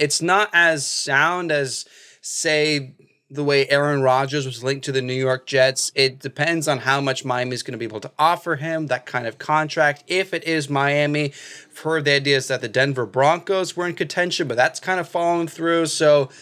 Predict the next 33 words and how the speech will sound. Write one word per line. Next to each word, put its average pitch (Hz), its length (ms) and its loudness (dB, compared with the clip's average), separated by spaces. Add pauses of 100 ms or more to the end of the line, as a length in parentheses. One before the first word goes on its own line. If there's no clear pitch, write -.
speaking 170 400 -2
of 135 100 0
bag 135 300 4
chasing, 139 380 -2
it 123 100 -10
does 165 240 -2
feel 202 80 -2
like 175 180 -4
Dalvin 135 380 0
Cook 135 200 -4
is 117 120 -4
gonna 127 200 -6
pursue 131 600 -4
the 117 100 -6
money 139 460 0
more 127 340 0
than 117 240 -4
the 107 80 -4
roster. 131 720 2 (800)
But 147 200 4
we 147 280 0
have 143 400 0
to 143 100 -6
mention 123 760 -4
the 113 140 -8
backup, 139 760 0
now 135 220 0
the 123 80 -6
starting 135 460 -4
running 120 200 -6
back 110 260 -4
in 117 80 -8
Minnesota, 110 600 -4